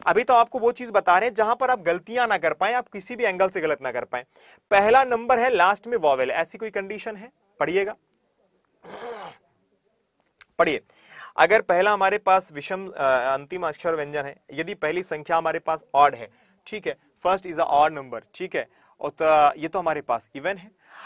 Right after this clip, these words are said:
अब हमारे पास क्या इसमें कोई कंडीशन फॉलो करेगी? आप लोग बताइएगा। क्वेश्चन नंबर ट्वेंटी फ़ोर पे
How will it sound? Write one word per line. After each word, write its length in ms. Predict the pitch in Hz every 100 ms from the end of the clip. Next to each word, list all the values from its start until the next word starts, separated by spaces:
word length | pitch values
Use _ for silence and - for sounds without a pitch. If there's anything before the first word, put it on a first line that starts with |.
| -
अब 100 | 175
हमारे 260 | 180 202 233
पास 260 | 233 226 -
क्या 140 | 240
इसमें 400 | 202 190 214 247
कोई 180 | 247 240
कंडीशन 560 | - 196 196 196 240
फॉलो 340 | 240 196 208 233
करेगी? 460 | 208 214 269 196 - 160
आप 160 | 170
लोग 120 | 170
बताइएगा। 460 | 147 127 117 110 107 _ _ _ _ _ _ _ _ _ _ _ _ _ _ _ _ _ -
क्वेश्चन 380 | 415 - 262 269
नंबर 220 | 254 269
ट्वेंटी 420 | - 226 220 254
फ़ोर 320 | - 233 233
पे 460 | - 240 254 269